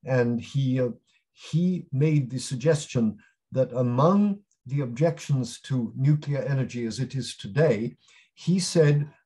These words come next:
that nuclear reactors should all be buried, uh, if they're going to be constructed. They should be, uh, beneath or beside large walls of impenetrable earth, uh, because of the dangers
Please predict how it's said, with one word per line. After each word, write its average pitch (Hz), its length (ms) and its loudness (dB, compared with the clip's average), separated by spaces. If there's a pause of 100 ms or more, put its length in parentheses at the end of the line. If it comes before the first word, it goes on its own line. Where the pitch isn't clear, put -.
that 131 180 -4
nuclear 165 460 2
reactors 147 680 -2 (120)
should 147 340 2
all 175 360 4
be 131 180 2
buried, 110 540 2 (460)
uh, 135 240 0 (280)
if 135 220 -8
they're 147 140 0
going 156 240 2
to - 120 -10
be 143 80 -6
constructed. 127 760 -6
They 131 140 -4
should 123 320 -4
be, 123 240 -6 (420)
uh, 117 260 -10 (220)
beneath 151 480 4
or 139 360 -4 (200)
beside 147 580 0 (260)
large 151 440 2
walls 143 460 -2
of 123 360 -8
impenetrable 139 920 0
earth, 135 260 0 (640)
uh, 131 200 -2 (100)
because 151 540 -2 (100)
of 139 180 -4
the 127 100 -4
dangers 160 760 0